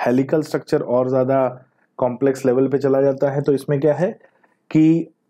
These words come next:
अ, वुलन बॉल जैसा स्ट्रक्चर बनता है। कैसा स्ट्रक्चर बनता है? वुलन बॉल जैसा। और वुलन बॉल जैसा स्ट्रक्चर बनता है तो अंदर एक हॉलो स्पेस होता है और हॉलो स्पेस में कोई भी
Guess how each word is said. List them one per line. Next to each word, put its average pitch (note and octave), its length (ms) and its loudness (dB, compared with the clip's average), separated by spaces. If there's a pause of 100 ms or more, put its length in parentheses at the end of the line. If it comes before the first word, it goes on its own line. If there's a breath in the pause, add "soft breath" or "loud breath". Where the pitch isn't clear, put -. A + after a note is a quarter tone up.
(420)
अ, B2+ 100 4
वुलन F3 560 2
बॉल D3 320 0
जैसा C3 320 0
स्ट्रक्चर A2 440 -4
बनता F#2+ 300 -4
है। F2+ 100 -8
कैसा A#2+ 260 -2
स्ट्रक्चर C3+ 360 -4
बनता C#3 260 -4
है? C#3+ 160 -2
वुलन C3+ 480 2
बॉल C3 280 0
जैसा। C3+ 400 -2 (520 soft breath)
और B2+ 200 2
वुलन D3 460 2
बॉल D3+ 280 2
जैसा D3 300 0
स्ट्रक्चर D#3 360 -2
बनता D3 240 0
है D#3 60 0
तो D#3+ 80 0
अंदर C#3+ 280 0
एक E3 120 0
हॉलो C3 380 0
स्पेस C#3 360 0
होता A#2 180 -2
है A#2+ 60 4
और A#2+ 100 0
हॉलो C#3 340 2
स्पेस D#3 420 0
में D#3 120 0
कोई C#3 300 2
भी F3 300 0